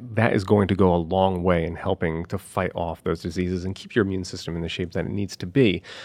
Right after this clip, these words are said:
Uh, so avoid ultra-processed foods, uh, and animal products just because they can, uh, increase inflammation, which is gonna make it harder for you to fight something off. If your body's fighting inflammation, it can't fight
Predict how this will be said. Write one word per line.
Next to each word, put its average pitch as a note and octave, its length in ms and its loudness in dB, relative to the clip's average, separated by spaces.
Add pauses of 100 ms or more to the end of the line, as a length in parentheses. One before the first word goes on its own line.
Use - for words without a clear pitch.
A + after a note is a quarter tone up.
(120)
Uh, G#2+ 220 0
so C3+ 160 4
avoid A#2+ 320 6
ultra-processed G#2+ 640 2
foods, G2 480 0 (260)
uh, F#2 200 2
and A#2 200 0
animal D#3 300 2
products G2+ 400 2
just - 220 -2
because C#3+ 380 -2
they B2 180 2
can, G#2 420 0 (380)
uh, D#2 380 -4 (440)
increase D3 400 4
inflammation, C#3 760 2
which A2 180 -4
is F#2+ 80 -2
gonna A2+ 160 6
make G#2 160 2
it F#2 80 -2
harder F#2 260 4
for - 140 -4
you F2+ 60 2
to F2 60 -4
fight F#2+ 220 0
something F2 300 -4
off. E2 280 0
If - 240 -4
your G2+ 80 0
body's F2+ 400 -2
fighting G2 300 2
inflammation, F#2 500 0
it F2+ 80 -6
can't - 240 -6
fight E2+ 320 -2